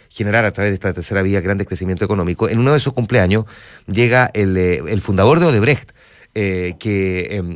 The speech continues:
eh, aparece en el cumpleaños, que era una fiesta bien fastuosa que se le habían organizado a Lula, una cuestión que además de-, demostraba el poco pudor que tenían ya a estas alturas ciertos gobernantes, y aparece con un, una edición de lujo de un libro de fotografía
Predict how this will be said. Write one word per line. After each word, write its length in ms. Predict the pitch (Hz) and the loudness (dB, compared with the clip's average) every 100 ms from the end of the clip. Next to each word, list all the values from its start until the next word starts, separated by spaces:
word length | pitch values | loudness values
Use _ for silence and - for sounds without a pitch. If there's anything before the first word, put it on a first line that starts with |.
| - | -4
eh, 180 | 104 95 | -2 -2
aparece 540 | 101 104 110 147 147 | 0 0 0 0 0
en 60 | 110 | 0
el 80 | 101 | -2
cumpleaños, 420 | 110 107 95 107 | -2 0 0 0
que 80 | 98 | -2
era 60 | |
una 120 | 98 | -2
fiesta 260 | 87 104 95 | -2 -4 -2
bien 180 | 92 98 | -2 -2
fastuosa 500 | 101 - 139 113 90 | -4 0 2 2 -2
que 80 | 85 | -2
se 80 | |
le 80 | 87 | 0
habían 200 | 85 90 | 0 0
organizado 640 | 87 82 90 85 82 95 104 | 0 -2 -2 -2 0 2 4
a 20 | |
Lula, 300 | 95 92 110 | 4 4 4
una 140 | 90 | 2
cuestión 320 | 78 - 92 | -2 -4 -6
que 160 | - 87 | -2 -2
además 380 | 82 82 101 95 - - - - | -2 2 2 0 -6 -20 -20 -10
de-, 240 | 101 87 | -6 -4
demostraba 400 | 101 92 95 107 | -2 -4 0 0
el 80 | 95 | 0
poco 180 | 101 104 | 0 -2
pudor 300 | 95 95 104 | 2 2 0
que 140 | 113 | 0
tenían 360 | 107 104 110 110 | 2 2 2 2
ya 220 | 98 104 | 2 2
a 20 | |
estas 220 | 104 104 | 2 0
alturas 340 | 95 87 104 101 | 0 0 0 0
ciertos 240 | 101 104 | -2 0
gobernantes, 600 | 104 104 92 76 71 104 - - - - - | 2 2 0 -2 -2 -4 -4 -20 -20 -20 -4
y 440 | 123 113 110 104 104 | 2 4 4 2 2
aparece 380 | 101 104 110 - | 2 2 0 2
con 200 | 117 123 | 2 2
un, 200 | 127 107 | 0 0
una 240 | 107 110 | 0 2
edición 320 | 101 - 123 | 0 0 0
de 80 | 110 | 2
lujo 520 | 90 127 - 90 85 - - - - | 2 0 0 -2 -2 -8 -20 -20 -8
de 160 | 90 104 | 0 2
un 160 | 113 | 4
libro 420 | 127 127 90 95 | 4 4 2 -2
de 140 | 107 98 | -4 -4
fotografía 640 | 98 92 85 - 107 117 | -2 -2 -2 0 0 0